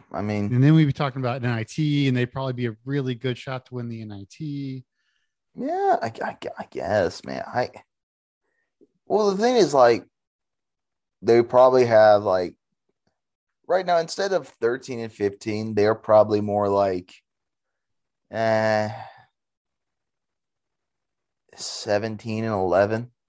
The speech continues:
Speaker 2: Now, if they're seventeen eleven,
Speaker 1: Maybe.
Speaker 2: they're in the tournament, period. Playing in the Big twelve. If, if O U's up, was on the bubble today.
Speaker 1: Well, they, if, okay, so if they, if they beat Oakland, they're fourteen and fourteen.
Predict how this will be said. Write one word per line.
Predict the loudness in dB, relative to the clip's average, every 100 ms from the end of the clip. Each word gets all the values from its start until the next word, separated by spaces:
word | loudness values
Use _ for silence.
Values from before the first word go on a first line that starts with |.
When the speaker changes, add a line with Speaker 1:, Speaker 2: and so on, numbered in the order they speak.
| _ _ _
Speaker 2:
Now, | -18
if | -14
they're | -12
seventeen | -10 -10 -10 -10 -10
eleven, | -6 -8
Speaker 1:
Maybe. | -8 -12
Speaker 2:
they're | -14
in |
the | -14
tournament, | -14 -14 -14 -20 -20 _ _ _
period. | -14 -14 -14 -20 -20 -20 -18 -12
Playing | -8 -6 -8
in |
the | -12
Big | -14 -12
twelve. | -10 -10 -10 -12
If, | -14 -14 -18 -18 -8 -4
if | 0
O | 0 0
U's | 2 4 4
up, | 0
was | -2 -2
on | -2
the | -4
bubble | -2 -2 -2
today. | -8 -2
Speaker 1:
Well, | 2 6
they, | 6 4 0
if, | -6 -4
okay, | 0 2 2
so | 2
if | 0 2
they, | 0 0
if | -4
they | -4
beat | -4 -6 -2
Oakland, | -2 -4 -18 -18 -20 _ _ _ _ _ _ _ _ -6
they're | -6
fourteen | -2 -4 -2 -8
and | -4
fourteen. | -2 -2 -4 -14